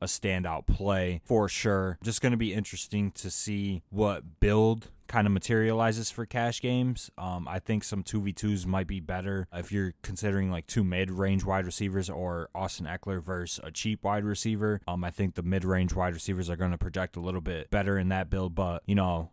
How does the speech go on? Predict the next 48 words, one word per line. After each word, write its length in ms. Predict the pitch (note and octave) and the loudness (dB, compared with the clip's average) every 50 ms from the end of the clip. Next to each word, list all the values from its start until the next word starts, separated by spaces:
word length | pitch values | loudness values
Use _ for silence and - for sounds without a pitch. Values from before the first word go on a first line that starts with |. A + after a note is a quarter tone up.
| _ - | _ -8
if 120 | G#2+ G#2+ G#2+ | -6 0 4
you're 140 | A#2+ C3 | 4 4
considering 560 | B2+ - A#2 G#2 - - B2 A2+ A2 G#2+ G2+ F#2+ | 6 4 2 2 4 4 6 6 8 6 6 4
playing 300 | - G#2+ G#2 G2+ F#2+ E2 | 4 4 4 4 2 2
Geno 260 | F2+ G2+ G2+ G2 F#2 | 2 4 4 4 2
Smith 560 | F2+ - - G2+ G2 F#2+ F2+ - - - - | 0 0 0 2 2 2 0 -2 -6 -14 -8
this 240 | - G2+ F#2+ - - | -4 -4 -2 -2 0
week, 220 | - G2 F#2 F2 F#2 | 0 0 0 0 0
I, 300 | F#2+ F#2+ G2 F2 F#2 G2 | 0 0 0 0 0 0
I 40 | |
think 340 | F#2 - - G#2+ G2+ F#2 - | 0 2 2 2 2 2 0
that 240 | - G2 F#2+ F#2 - | 0 0 0 0 -2
Austin 360 | - F2 F2+ E2+ - - F#2+ | -2 -2 -2 -2 -2 -4 -4
Eckler 340 | D#2 D#2+ E2+ - F2+ F2 E2 | -4 -4 -6 -6 -6 -4 -4
makes 240 | E2+ E2+ E2 - - | -4 -4 -6 -6 -4
sense 440 | - F#2 E2+ E2+ - - - - - - | -4 -2 -2 -2 -2 -4 -4 -6 -2 -2
in 80 | G#2 G2 | 0 0
a 80 | F2+ | 0
lineup 340 | D#2+ E2 F2 F2+ F2 D#2+ - | 0 -2 -2 -2 -2 -4 -4
like 200 | F2 E2 D#2+ - | -4 -4 -6 -6
that. 300 | - E2+ E2+ E2 D#2+ D#2 | -6 -4 -4 -4 -4 -2
But 220 | - - F2 E2 F2+ | 0 0 0 0 -2
if 100 | F2 F#2 | -2 -2
you 100 | A2+ G#2+ | -2 2
get 180 | G#2 A#2 A2 | 4 4 4
up 140 | G#2+ G2+ - | 4 0 -2
to, 360 | - - F#2+ F2+ F2 E2+ D#2+ - - | -4 -2 0 0 0 -2 -4 -4 0
let's 240 | G2+ G#2 G#2 - - | 2 2 2 2 2
say, 400 | - A2 G2+ F#2+ F#2 F2+ F2 - - - | 2 4 4 4 2 0 -2 -4 -2 2
Lamar 640 | G#2+ G#2+ G2+ G2 G2 G2 G2 G2 G2 G2 F#2+ F#2+ F#2 | 4 6 6 8 6 6 6 6 6 6 4 4 2
or 40 | F2 | 4
Burrow 460 | D#2 - G#2 G2 G2 G2 F#2+ F#2+ F#2 | 6 6 6 6 4 4 4 4 2
or 160 | F#2 F2+ F2 | 2 0 -2
Dak, 540 | E2 D#2+ G2 F#2+ F2+ F2+ F2+ E2+ - - - - | -2 -2 -2 0 0 0 -2 -4 -8 -14 -16 -10
and 200 | - F#2 F2+ F2 | -6 -4 -4 -2
then 180 | F2+ F2 E2+ F2+ | -2 -2 -2 -2
you're 100 | F2+ F2 | -2 -2
playing, 460 | - - G#2 G2 F#2+ F2+ F2+ F2 - - | 0 2 2 4 4 2 2 0 -2 -4
you 100 | - F#2+ | -4 -4
know, 140 | F2+ E2+ E2+ | -2 -2 -4
Josh 340 | D#2+ - G2+ F#2+ F2+ F2 - | -2 -2 0 0 0 -2 -2
Jacobs 520 | - G2+ F#2+ F2 - G2 F#2 F2 - - | -2 -2 -2 -2 -2 -2 -2 -2 -4 -4
and 320 | - F2 E2+ E2 E2 E2 - | -4 -4 -4 -4 -6 -6 -6
some 280 | - - G2+ F2 E2 - | -4 -4 -2 -2 -2 -2
other 260 | F2+ G2+ G2 G2 F#2 | -2 0 2 2 4
mid-range 640 | F#2 F#2 F#2 F2+ F2 F2+ F#2 F2+ F2+ F2+ F2+ F2 - | 4 4 2 2 0 0 0 0 2 2 0 -2 -2
wide 240 | F#2 F#2 F2+ F2+ E2 | -2 -2 -2 -2 -4
receivers, 540 | F2 - - F#2 F2+ F2 F2 F2 F2 - | -6 -6 -6 -4 -4 -4 -4 -4 -6 -6